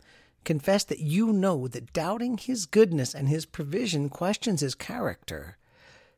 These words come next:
Confess to him that you know he's perfect, good, and far better than your doubt is allowing you to see. Ask the Lord to help you despise doubt and trust in him. And thank God that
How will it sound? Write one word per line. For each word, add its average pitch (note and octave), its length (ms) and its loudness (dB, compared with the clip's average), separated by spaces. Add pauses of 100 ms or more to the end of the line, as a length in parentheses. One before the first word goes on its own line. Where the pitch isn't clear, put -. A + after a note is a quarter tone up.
(140)
Confess E3+ 380 -2
to F#3 140 -6
him D3+ 220 0
that C3 100 -6
you D3+ 200 0
know E3 520 0 (140)
he's C3+ 180 -10
perfect, - 680 -4 (420)
good, A#2 440 -2 (340)
and A2 180 -12
far F3+ 400 -2
better C3 640 -2
than A#2 160 -4
your C3+ 120 -2
doubt B2 440 -8
is A2+ 100 -6
allowing A2 440 -6
you G#2 100 -8
to G2+ 80 -8
see. F#2+ 340 -8 (720)
Ask A#2 320 -4
the F#3+ 100 -2
Lord D#3+ 200 0
to D#3 80 -4
help D3 280 -2
you E3 80 0
despise D#3 680 0
doubt E3 360 -4 (380)
and G#2+ 100 -12
trust - 300 -8
in G#2+ 120 -6
him. G2 360 -6 (460)
And C#3 160 -2
thank - 380 2
God D#3 460 0
that D3 220 0